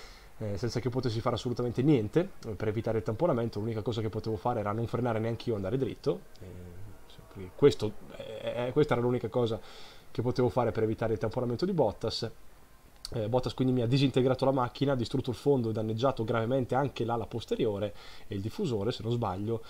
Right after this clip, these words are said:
e poi a mettere tutti d'accordo ci si è messo pochi giri più tardi, quando la gara era già distrutta, ci si è messo anche un guasto tecnico, eh, quindi insomma, eh, mi metto il cuore in pace.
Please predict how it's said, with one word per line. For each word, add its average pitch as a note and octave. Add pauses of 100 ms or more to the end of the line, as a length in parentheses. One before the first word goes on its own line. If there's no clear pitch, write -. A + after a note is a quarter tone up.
(300)
e F#2+
poi B2
a -
mettere C3
tutti C3
d'accordo A2
ci -
si A#2+
è -
messo G#2+
pochi A2
giri G#2+
più D#3
tardi, G#2 (300)
quando G#2
la A2+
gara A#2
era A2
già A2+
distrutta, -
ci -
si G2+
è -
messo G#2
anche A2+
un B2+
guasto C3+
tecnico, F#2+ (240)
eh, F2+
quindi F#2 (140)
insomma, - (260)
eh, G2 (160)
mi G#2+
metto C#3
il B2+
cuore B2+
in B2
pace. F2